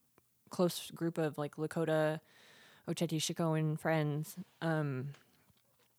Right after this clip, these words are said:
and, but my friend, since I started, like, going back, she was like, "Well,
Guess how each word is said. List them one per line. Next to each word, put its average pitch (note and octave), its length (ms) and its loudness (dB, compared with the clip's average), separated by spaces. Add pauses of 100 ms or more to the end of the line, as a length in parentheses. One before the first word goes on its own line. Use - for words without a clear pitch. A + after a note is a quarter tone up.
(800)
and, E3 640 2 (920)
but D#3+ 120 2
my D3+ 140 0
friend, G3 580 4 (1040)
since E3 300 -2
I E3+ 160 -2
started, E3 340 -2
like, D3 200 -6
going E3+ 260 -2
back, G3 440 0 (1120)
she - 120 -6
was G#3+ 100 -4
like, A3 180 -4
"Well, C#4 480 2